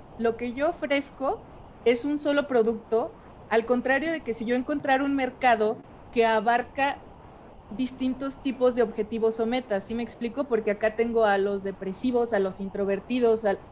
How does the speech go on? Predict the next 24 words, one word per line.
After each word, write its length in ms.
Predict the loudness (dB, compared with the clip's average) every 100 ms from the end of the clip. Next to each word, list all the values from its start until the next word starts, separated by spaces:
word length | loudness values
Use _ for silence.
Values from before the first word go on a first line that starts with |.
| -20 -20 -20 -14 2
pero 260 | 4 6 4
como 300 | 2 4 4
la 160 | 4
meta 340 | 2 0 0 0
de 120 | 0
todos 380 | -2 -2 -2 -4
es 120 | -4
ser 180 | -2 -2
feliz, 520 | -2 -2 -2 -6 -12 -20 -4 4
por 160 | 4
más 260 | 4 2 0
que 160 | -6
yo 160 | -2 -2
sea 400 | 2 4 6 4
un 180 | 2 -4
introvertido, 840 | -8 -6 -4 -6 -4 -2 -2 -6 -12 -20 -20 -20 -20 -20 -20 -20 -20 -6
entonces 560 | -2 2 2 4 2 2
yo 160 | 0 -2
te 100 | -2
voy 180 | -2 -2
a 60 |
ofrecer 340 | 0 -2 2 2
ese 220 | 2 -2
producto 800 | -2 -2 0 -4 -2 0 0